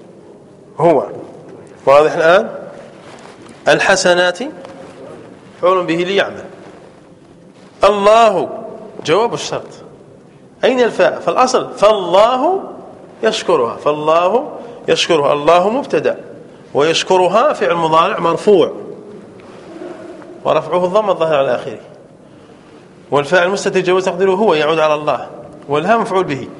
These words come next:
لكن هذا ضعيف، هذا القول ضعيف. الآن لماذا ضعيف؟ لأن وضع القاعدة لابد أن يكون مبنيا على، على، على اضطراد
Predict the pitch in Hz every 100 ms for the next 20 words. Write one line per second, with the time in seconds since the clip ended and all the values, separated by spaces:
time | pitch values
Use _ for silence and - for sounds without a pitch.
0 | - - 208 220 277 302 208 180 143 123
1 | - - - - - - - - - -
2 | - 143 160 147 196 196 151 131 120 92
3 | - - - - - - - - - -
4 | - - - 175 233 226 - - 160 285
5 | 320 214 170 156 151 - - - - -
6 | - - - - - - - - 160 240
7 | 320 262 233 277 285 - - - - -
8 | - - - - 220 220 226 214 220 190
9 | 208 214 269 277 196 190 214 214 202 208
10 | 208 190 190 226 196 208 240 277 - -
11 | - - - - - - - - - -
12 | - - - - 160 214 294 - - -
13 | - - 170 220 220 220 240 156 131